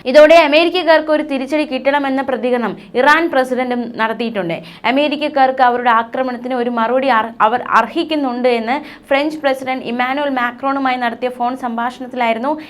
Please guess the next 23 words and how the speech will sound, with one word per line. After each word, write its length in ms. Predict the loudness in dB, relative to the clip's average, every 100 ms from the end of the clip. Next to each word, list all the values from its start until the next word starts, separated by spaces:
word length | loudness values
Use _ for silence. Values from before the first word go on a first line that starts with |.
| -6
ഇറാൻ 260 | 0 0 0
പ്രസിഡന്റ് 420 | -4 -2 -4 -2
പ്രതികരിച്ചത്. 680 | -4 -2 -2 -2 -4 -6 -6 -10 -8
ഇറാനിൻ 380 | -2 0 0 -2
ആണവ 280 | -2 -2 -2
കേന്ദ്രങ്ങളിൽ 440 | -4 -6 -6 -4
ആക്രമണം 480 | -4 -4 -6 -6 -4
നടത്തിയതിനെ 540 | -6 -4 -4 -4 -4 -8 -14 -10
അദ്ദേഹം 420 | -2 -2 -2 -8
അമേരിക്കയെ 680 | -6 -4 -4 -6 -4 -4 -4 -6 -16 0
അപലപിച്ചു. 540 | 2 2 0 -4 -10 -14 0
എന്തായാലും, 400 | 4 6 4 -2 -2
ആ, 180 | 4 4 4 -10 -14
നൂറ്റാണ്ടുകൾ 640 | 0 0 4 4 4 2 0
പഴക്കമുണ്ട് 460 | 2 2 2 -2 -2 -2 -2
അമേരിക്ക 460 | -4 -4 -4 -4 -2
ഇറാൻ 580 | -2 -2 0 0 -2 -4
പോരാട്ടം, 440 | -2 -2 -4 -6
അല്ലെങ്കിൽ 260 | -8 -8 -8
അമേരിക്ക 440 | -6 -4 -4 -2
ഇറാൻ 380 | -2 -2 -4 -6
ശത്രുതയ്ക്ക് 600 | -10 -12 -6 -4 -4 -6
പിന്നിൽ. 240 | -10 -10